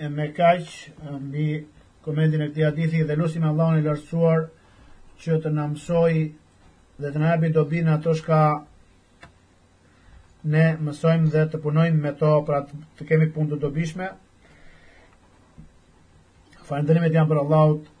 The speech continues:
për Allahun e lartësuar dhe lëvdatat dhe paqja dhe shpëtimi i tij janë për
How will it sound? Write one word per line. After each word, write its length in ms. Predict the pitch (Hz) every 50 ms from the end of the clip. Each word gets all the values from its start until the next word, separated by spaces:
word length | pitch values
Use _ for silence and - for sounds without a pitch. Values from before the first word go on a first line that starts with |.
| - - - -
për 140 | 156 147 143
Allahun 280 | 143 147 156 151 147 147
e 60 | 139
lartësuar 480 | 139 135 - - 156 151 147 147 139
dhe 100 | 143 139
lëvdatat 640 | 135 131 127 139 147 147 143 147 139 139 - - _ _ _ _ _ _ - - _ _ _ _ _ _ _ _ _ _ _ - - -
dhe 140 | 131 139 135 -
paqja 220 | 160 156 151 147
dhe 80 | 143 143
shpëtimi 280 | - - 160 147 147 147
i 40 | -
tij 120 | 156 143 147
janë 200 | 151 151 147 143 -
për 200 | 147 147 147